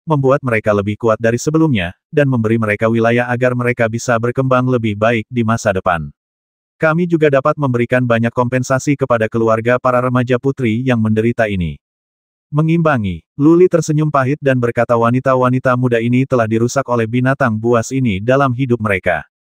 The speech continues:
Mereka yang mati dengan tidak bersalah, dapatkah mereka menghidupkannya kembali? Banyak dari mereka yang terbasmi adalah anak-anak. Dapatkah diberikan kompensasi untuk itu? Itu, itu kami para dewa kematian,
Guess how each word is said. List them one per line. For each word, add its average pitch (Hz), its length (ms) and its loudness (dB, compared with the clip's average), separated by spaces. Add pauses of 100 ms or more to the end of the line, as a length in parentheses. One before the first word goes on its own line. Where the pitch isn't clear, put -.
(300)
Mereka 151 400 0
yang 175 160 2
mati 143 240 0
dengan 127 240 0
tidak 123 240 0
bersalah, 120 560 -2 (240)
dapatkah 135 480 0
mereka 120 320 0
menghidupkannya 123 720 0
kembali? 87 480 -2 (320)
Banyak 151 400 0
dari 156 240 2
mereka 139 400 0
yang 127 160 0
terbasmi 120 560 0
adalah 117 400 0
anak-anak. 113 480 -2 (320)
Dapatkah 156 480 2
diberikan 143 560 2
kompensasi 127 640 0
untuk 131 240 -2
itu? 98 400 -4 (320)
Itu, 135 400 2 (160)
itu 156 240 2
kami 160 320 2
para 143 240 2
dewa 127 240 2
kematian, 120 560 0